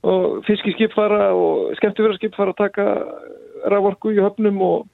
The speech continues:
síðan getur verið að einhver stóriðjan bara leggi upp laupana og þá eigum við allt í einu rosa mikið afgangsrafmagn og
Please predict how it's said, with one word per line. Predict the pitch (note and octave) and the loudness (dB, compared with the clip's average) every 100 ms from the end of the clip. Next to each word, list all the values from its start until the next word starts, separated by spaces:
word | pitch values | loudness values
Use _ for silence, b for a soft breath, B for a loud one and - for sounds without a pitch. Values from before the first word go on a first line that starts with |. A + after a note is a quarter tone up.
| b b b b _ | b b b b _
síðan | A#3 G#3+ | 2 4
getur | F3 E3+ | 4 4
verið | F#3+ F3+ | 4 2
að | E3+ | 0
einhver | E3+ F3 | 0 -4
stóriðjan | - G3 A3 G3+ F#3+ F3 | 0 2 4 4 2 0
bara | F#3+ F3+ E3 | 0 0 2
leggi | F#3 - | 0 -2
upp | F#3 | 0
laupana | G#3+ - B3+ C4 G#3 | 0 2 -2 -2 -2
og | E3+ | 0
þá | F#3+ | 2
eigum | G3 F3 | 4 4
við | D#3 | 2
allt | D#3 | -2
í | D3 | -6
einu | C#3 A2+ - _ _ | -6 -8 -10 _ _
rosa | D#3 E3 D#3 | -4 -2 -4
mikið | C#3 - | -4 -2
afgangsrafmagn | G3+ C#4+ A#3+ A3 A3+ B3+ A#3+ A3 - G3 | -2 0 -2 0 0 0 0 -2 -4 -4
og | E3 B2+ | -2 -2